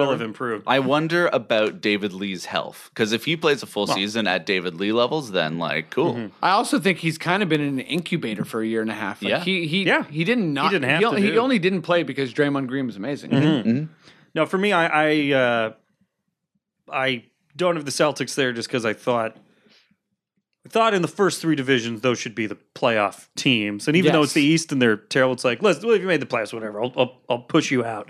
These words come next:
Speaker 1: Yeah.
Speaker 2: But, uh, I have, um, I have Knicks as well as, as the bottom of this, uh, division. T-Wolves,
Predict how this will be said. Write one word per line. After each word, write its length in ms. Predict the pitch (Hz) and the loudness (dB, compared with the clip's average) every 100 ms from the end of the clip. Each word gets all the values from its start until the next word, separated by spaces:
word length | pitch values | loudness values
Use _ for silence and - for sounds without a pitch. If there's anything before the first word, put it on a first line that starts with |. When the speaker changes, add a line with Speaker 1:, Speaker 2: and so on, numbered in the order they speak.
| - | -6
Speaker 1:
Yeah. 260 | 147 127 - | -2 -4 -2
Speaker 2:
But, 220 | 139 127 | -2 0
uh, 160 | 131 123 | 2 2
I 120 | 123 | 2
have, 220 | 131 123 123 | 2 2 2
um, 540 | 117 113 110 104 101 _ _ - _ _ | 2 2 -2 -6 -10 _ _ -20 _ _
I 100 | 127 | 0
have 120 | 135 | 0
Knicks 400 | 135 135 135 - | 2 0 0 -8
as 120 | 135 120 | -8 0
well 220 | 123 117 | 2 2
as, 140 | 107 | 0
as 140 | - 101 | -2 -6
the 60 | |
bottom 320 | 107 110 110 107 | 2 2 2 0
of 60 | |
this, 280 | 107 104 - | -2 -2 -2
uh, 160 | 117 110 | -2 -2
division. 400 | 107 110 104 104 | -2 -2 -2 -4
T-Wolves, 560 | - 113 110 110 - | -2 0 0 -2 -4